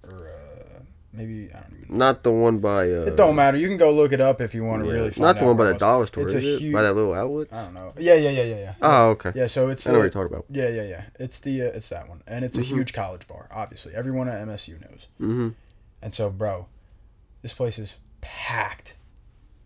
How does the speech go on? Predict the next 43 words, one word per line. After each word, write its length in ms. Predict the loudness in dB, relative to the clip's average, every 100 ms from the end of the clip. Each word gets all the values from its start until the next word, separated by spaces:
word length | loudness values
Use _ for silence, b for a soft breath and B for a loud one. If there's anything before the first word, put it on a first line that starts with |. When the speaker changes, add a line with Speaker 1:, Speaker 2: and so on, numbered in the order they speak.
| _
Speaker 1:
I 140 | -2 -2
just, 260 | -2 -8 -10
you 100 | -10
know, 220 | -10 -6
I 80 | -4
was 160 | -4 -6
kinda 320 | -8 -8 -8
feeling 360 | -8 -6 -4 -6
it, 120 | -6
bro, 260 | -6 -4
but 160 | -4 -4
Speaker 2:
Yeah. 220 | -2 -2
Speaker 1:
n-, 100 | -2
not 240 | -6 -10 -12
really. 280 | -20 -20 -20 B B B
I 120 | 0
literally 280 | 2 2 2
got 180 | 2 0
to 60 | -2
the 60 |
point 280 | -8 -6 -6
where 100 | -4
I 100 | -4
just 160 | -6 -8
asked, 360 | -6 -8 -8 -16 -10
I 60 | -8
was 100 | -6
like, 140 | -8
"The 80 | -6
whole 180 | -2 -2
bar 220 | -2 -4
needs 180 | -6 -8
shots." 480 | -8 -8 -10 -18 -20 -20 _ _ -10
Speaker 2:
Mm-hmm. 240 | -6 -4
Speaker 1:
So 80 | -4
I 20 |
was 80 | -4
like, 100 | -4
"Everybody 280 | -4 -6 -8
just 160 | -8
needs 140 | -12 -12
to 80 | -8
relax." 520 | -6 -8 -16 -20